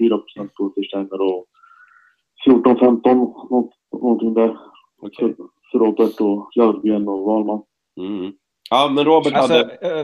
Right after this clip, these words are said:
Speaker 3: eh, i det här ska vi också säga att, att, jag menar, även om du ändrar femtio procent, så som reglerna är nu, så gör du inget fel.
Speaker 1: Mm.
Speaker 3: Det är, det, alltså, det, det är för mig ändå... Det är ingen som, som gör någonting som man inte får göra.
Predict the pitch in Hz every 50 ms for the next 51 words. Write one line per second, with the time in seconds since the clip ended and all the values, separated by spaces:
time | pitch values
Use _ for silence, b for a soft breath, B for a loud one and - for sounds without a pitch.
0 | 135 - - 175 165 151 143 131 151 151 180 170 151 - - 151 143 156 156 147
1 | 143 - 139 131 - 156 139 120 123 120 113 107 - - _ _ - 95 113 110
2 | - _ _ _ _ _ _ _ _ _ _ _ - 127 123 127 127 123 120 120
3 | 123 123 - - 127 131 131 135 135 131 123 127 131 127 120 120 123 - 185 180
4 | 147 110 - - 113 104 - 107 95 - 101 92 80 76 87 - - - 120 117
5 | 107 - 131 123 127 123 135 120 110 104 120 120 127 139 135 123 117 135 143 120
6 | 87 57 57 - _ _ _ _ _ _ _ _ _ - 117 110 113 113 110 107
7 | 110 113 117 113 107 - - 127 - 123 113 104 104 - _ _ _ _ _ _
8 | _ - 120 120 123 123 123 120 117 127 120 123 - - 127 120 131 127 123 120
9 | 113 - 123 117 - - 127 117 113 110 107 104 98 101 95 92 90 87 82 _
10 | _ _ _ _ _ _ _ _ - 110 120 117 117 113 110 - 117 107 107 107
11 | 104 - 113 113 113 117 113 107 110 110 107 107 - 113 104 - 110 110 110 120
12 | 120 - - - 110 113 117 123 123 110 - 95 -